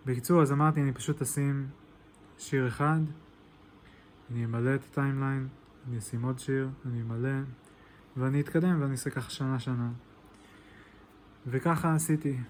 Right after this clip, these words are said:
ו-, אז יוצא שהסרטון, כרגע סיימתי לערוך, אה, עד, אה, אלפיים ושלוש או משהו כזה,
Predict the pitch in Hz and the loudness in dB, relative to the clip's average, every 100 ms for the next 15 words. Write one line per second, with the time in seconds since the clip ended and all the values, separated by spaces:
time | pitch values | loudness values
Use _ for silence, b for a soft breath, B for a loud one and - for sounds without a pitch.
0 | - 123 120 127 123 123 120 120 120 120 | -10 -8 -2 0 2 2 0 0 0 0
1 | 120 120 120 117 117 - - - - - | -2 -2 -4 -6 -10 -14 -20 -20 -20 -20
2 | B B B B B - - - 143 117 | B B B B B -20 -20 -10 -6 -4
3 | 120 123 117 147 147 131 131 127 123 123 | 0 0 2 4 4 4 2 2 0 0
4 | 113 - - - - 123 - 131 131 131 | -2 -6 -8 -8 -4 -2 0 0 2 -2
5 | 131 123 - - - - 127 123 127 123 | -4 -8 -16 -20 -20 -8 -2 0 0 -2
6 | - 127 127 127 123 123 117 - 131 120 | 0 0 0 0 0 0 -2 -4 -2 -2
7 | 117 117 117 117 113 - - - B B | -2 -4 -4 -6 -8 -12 -20 -20 B B
8 | B B - - 131 120 127 123 120 117 | B B -18 -6 -4 0 2 2 0 -2
9 | - 127 123 120 120 120 117 110 - - | -2 -2 0 -2 -2 -2 -2 -4 -6 -4
10 | 117 123 156 160 - 135 135 151 147 143 | -2 0 0 -2 -6 -4 -4 -4 -4 -4